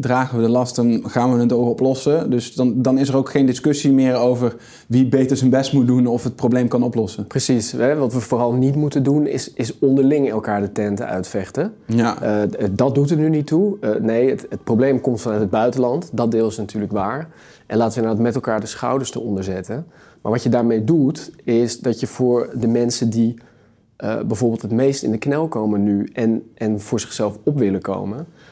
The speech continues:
Speaker 2: dat je eigenlijk hen ook, ook dat uit handen slaat. Hè? Dat je eigenlijk zegt van,
Speaker 1: Je
Speaker 2: ja,
Speaker 1: moet niet
Speaker 2: die strijd
Speaker 1: zeuren.
Speaker 2: nu even niet.
Speaker 1: Je moet ni-, even niet zeuren,
Speaker 2: Ja.
Speaker 1: want we doen het met z'n allen.
Speaker 2: Ja, ja,
Speaker 1: <laughs>
Speaker 2: ja.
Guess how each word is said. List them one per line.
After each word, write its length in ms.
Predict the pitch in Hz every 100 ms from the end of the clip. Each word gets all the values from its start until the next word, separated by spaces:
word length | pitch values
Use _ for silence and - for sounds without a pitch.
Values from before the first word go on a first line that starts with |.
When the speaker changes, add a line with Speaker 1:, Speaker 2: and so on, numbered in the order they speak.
| - _
Speaker 2:
dat 160 | 110
je 60 | -
eigenlijk 400 | 160 175 156 120
hen 260 | 135 147
ook, 320 | 143 131 127 - -
ook 300 | 123 120 120
dat 280 | 120 120 -
uit 160 | 113
handen 360 | 113 147 180 107
slaat. 500 | - - 113 90 101
Hè? 140 | 131
Dat 160 | 165 -
je 60 | -
eigenlijk 420 | 135 139 - 104
zegt 260 | - 104 -
van, 320 | 107 107 107 - _ _ _ _ _
Speaker 1:
Je 100 | -
Speaker 2:
ja, 60 | 131
Speaker 1:
moet 100 | 135
niet 100 | 139
Speaker 2:
die 80 |
strijd 260 | 151 165 151
Speaker 1:
zeuren. 160 | 160 170
Speaker 2:
nu 60 |
even 220 | 165 165
niet. 300 | 196 202 - -
Speaker 1:
Je 80 | 127
moet 140 | 143
ni-, 180 | 151 156
even 260 | 143 143 160
niet 160 | 160
zeuren, 480 | - 170 170 170 165
Speaker 2:
Ja. 40 |
Speaker 1:
want 200 | 120 143
we 180 | 135 131
doen 140 | 131 143
het 100 | 139
met 160 | 139
z'n 80 | 143
allen. 340 | 113 117 110
Speaker 2:
Ja, 260 | 113 120 - - - - 113 147
ja, 180 | - 101 139 -
Speaker 1:
<laughs> 140 | - -
Speaker 2:
ja. 200 | 107